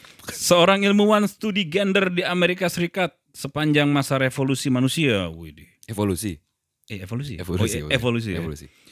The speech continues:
Speaker 2: Perempuan cenderung lebih tertarik pada laki-laki yang melakukan hal-hal kecil untuk
Speaker 1: Menghargai mereka.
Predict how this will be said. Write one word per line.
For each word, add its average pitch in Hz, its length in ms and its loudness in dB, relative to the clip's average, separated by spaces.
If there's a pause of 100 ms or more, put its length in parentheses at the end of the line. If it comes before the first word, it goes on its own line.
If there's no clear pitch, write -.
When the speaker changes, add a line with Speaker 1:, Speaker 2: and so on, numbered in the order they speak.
(240)
Speaker 2:
Perempuan 202 400 4
cenderung 190 400 2
lebih 151 240 2
tertarik 147 400 0
pada 117 320 0
laki-laki 113 480 0
yang 127 80 0
melakukan 113 480 -4
hal-hal 151 560 -2
kecil 151 560 0 (480)
untuk 123 400 -4 (720)
Speaker 1:
Menghargai 104 640 -2
mereka. 104 400 -2